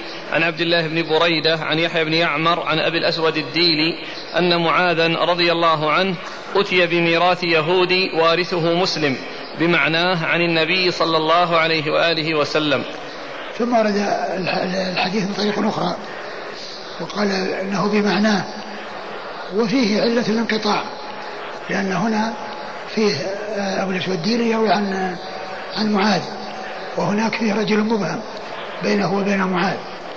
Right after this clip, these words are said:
Speaker 2: فيكون هنا يعني منقطع، فلا يحتج به. وحديث، آه، "لا يرث المسلم الكافر ولا الكافر المسلم"، هذا هو العمدة في هذا الباب،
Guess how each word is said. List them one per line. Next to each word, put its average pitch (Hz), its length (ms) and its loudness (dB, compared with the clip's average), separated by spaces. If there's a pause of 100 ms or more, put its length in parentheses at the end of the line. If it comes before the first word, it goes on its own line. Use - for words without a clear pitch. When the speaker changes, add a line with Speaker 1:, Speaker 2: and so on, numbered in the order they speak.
(540)
Speaker 2:
فيكون 220 380 2
هنا 220 380 0 (640)
يعني 202 180 0
منقطع، 208 440 0 (1080)
فلا 220 180 2
يحتج 190 340 -2
به. 151 340 -2 (1500)
وحديث، 226 440 2 (1040)
آه، 196 340 0
"لا 214 140 0
يرث 220 200 0
المسلم 196 260 -2
الكافر 226 420 2 (580)
ولا 254 160 4
الكافر 226 340 0
المسلم"، 254 400 2 (480)
هذا 233 220 4
هو 208 100 0
العمدة 208 340 2
في 190 160 -2
هذا 185 160 0
الباب، 180 260 -2